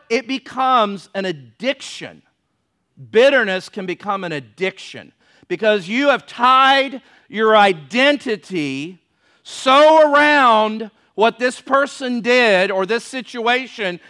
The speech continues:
it has become your identity. You can't exist. It's like your teddy bear. You can't exist. And can't imagine what life would be like because it's become so much a part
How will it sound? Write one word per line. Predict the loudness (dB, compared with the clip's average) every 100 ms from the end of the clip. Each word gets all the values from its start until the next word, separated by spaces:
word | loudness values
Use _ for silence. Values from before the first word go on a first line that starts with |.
| _ _
it | -2 0
has | -2
become | -6 -8 -4 -2
your | 0 2
identity. | 2 0 0 0 0 -2 -6 -10 _ _ _ _ -8
You | -4 -4
can't | -2 -2 0
exist. | -2 -6 -2 2 2 0
It's | -12 -4
like | -4 -4
your | -10
teddy | -2 0 0 -2
bear. | -2 0 -2 -6 -20 -10
You | -4 -4
can't | -2 -2 0
exist. | -2 -4 -2 4 4 4 0 -10 -20 _ _ _ _ _ _ _ _ _ _ _ _ _ _ _ _
And | -8 -4
can't | 0 2
imagine | 2 0 2 2 0 -4 -4
what | 0 0
life | 2 4 4 0
would | -10 -8
be | -6
like | -2 2 2 0 -4 _ -20 _ _ _ _ _ _ _ _ _ _ _ _ _ _ _ _ _ _ _ _ _ _ -20
because | -12 -10 -10
it's | -12
become | -12 -8 -10
so | -10 -10
much | -8 -8 -12
a |
part | -16 -6 -4 -4 -6 _